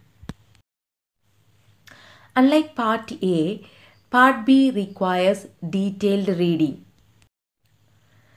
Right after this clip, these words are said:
Because in Part B, the questions sometimes will ask for specific information, sometimes main idea of the text, and sometimes the purpose of the text.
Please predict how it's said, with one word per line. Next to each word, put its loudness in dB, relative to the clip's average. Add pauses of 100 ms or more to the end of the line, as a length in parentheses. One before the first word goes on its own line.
(260)
Because 0
in -4
Part -6
B, -2 (880)
the -6
questions -4 (160)
sometimes -2
will -2
ask -2
for 0
specific -2
information, -6 (1000)
sometimes 0
main -2
idea 0
of 0
the -8
text, -6 (300)
and -2
sometimes -4
the -2
purpose -2
of -2
the -4
text. -12